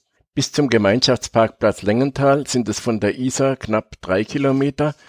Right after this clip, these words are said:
dann wandert man weiter auf einem ungeteerten Forstweg. Man überwindet dreihundertfünfundsechzig Höhenmeter durch vier Serpentinen bis hinauf zur Gabrielalm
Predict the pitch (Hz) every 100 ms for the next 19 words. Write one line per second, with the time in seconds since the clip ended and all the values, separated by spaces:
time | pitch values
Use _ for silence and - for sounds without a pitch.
0 | - - - 117 127 110 113 123 120 107
1 | 98 92 107 117 135 95 117 117 98 -
2 | 131 131 123 120 110 - 120 87 80 -
3 | 87 80 - _ _ - - - - 120
4 | 139 113 95 113 139 151 - 104 104 113
5 | 95 - 117 92 101 104 90 - 87 95
6 | 113 131 139 139 156 160 - - - 123
7 | 110 - 123 - 104 104 92 - 113 135
8 | 143 - 131 - 139 95 104 - 127 98
9 | 92 - 117 117 131 123 139